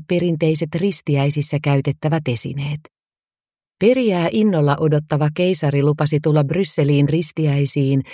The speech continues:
ja kantaa pienokaisen itse kastemaljalle. Kuultuaan, että vauva olikin tyttö, pettynyt keisari kääntyi paluumatkalle ja lähetti sijaisensa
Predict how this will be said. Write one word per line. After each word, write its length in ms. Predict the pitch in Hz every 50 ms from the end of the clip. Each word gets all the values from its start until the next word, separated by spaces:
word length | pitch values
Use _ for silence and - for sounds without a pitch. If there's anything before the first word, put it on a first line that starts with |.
| - - - _
ja 100 | 175 170 160
kantaa 360 | 190 156 123 117 - 165 170 156 -
pienokaisen 640 | 208 196 180 175 170 160 175 170 170 160 - 180 185 -
itse 300 | 226 226 220 - - - - _
kastemaljalle. 960 | - 131 - - - 127 120 120 120 123 127 131 135 135 139 139 143 151 143 - _ _ _ _ _ _ _ _ _ _ _ _ _ _ _ _ _ _ -
Kuultuaan, 560 | 175 160 156 151 135 - 147 139 139 139 143
että 240 | 143 147 - 143 139
vauva 320 | 135 143 147 147 143 143 -
olikin 460 | - 147 151 151 151 165 156 160 151 151
tyttö, 460 | 208 208 - _ _ _ - 135 123 107 - - - - - _ _
pettynyt 460 | 147 143 135 - - 139 131 135 135 - -
keisari 440 | 139 135 139 139 - 151 147 151 147 -
kääntyi 400 | 160 151 151 151 151 160 160 151
paluumatkalle 840 | 151 160 160 160 160 160 156 160 160 156 - - 165 160 156 156 160
ja 180 | 165 170 165 135
lähetti 380 | 107 107 127 190 - - 226
sijaisensa 640 | - - 135 131 120 120 123 - 135 127 135 - 143